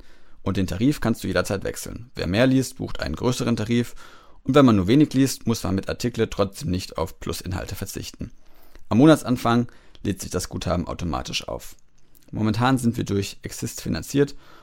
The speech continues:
und unsere App ist jetzt seit ein paar Monaten erhältlich. Das Wörterabo für bezahlte Inhalte können wir momentan nur Studierenden anbieten, ist aber im Moment komplett kostenlos.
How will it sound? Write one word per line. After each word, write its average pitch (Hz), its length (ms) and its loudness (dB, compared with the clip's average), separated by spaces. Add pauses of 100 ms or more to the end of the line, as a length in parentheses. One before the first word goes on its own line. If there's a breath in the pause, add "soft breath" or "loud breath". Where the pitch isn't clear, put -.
(120)
und - 100 -8
unsere - 320 -6
App - 280 0
ist - 220 -8
jetzt 90 200 -4
seit - 160 -4
ein 101 100 -6
paar 87 140 -6
Monaten 85 360 -6
erhältlich. - 600 -6 (320 soft breath)
Das 117 180 -6
Wörterabo 117 380 4
für 104 160 -2
bezahlte 135 420 0
Inhalte 123 480 0
können 107 280 -2
wir 98 60 -2
momentan 90 460 -2
nur 92 80 -2
Studierenden 123 500 0
anbieten, 113 460 -2 (420 soft breath)
ist - 380 -4 (200)
aber 95 200 4
im 78 80 0
Moment 101 380 0
komplett 85 340 -4
kostenlos. - 680 -8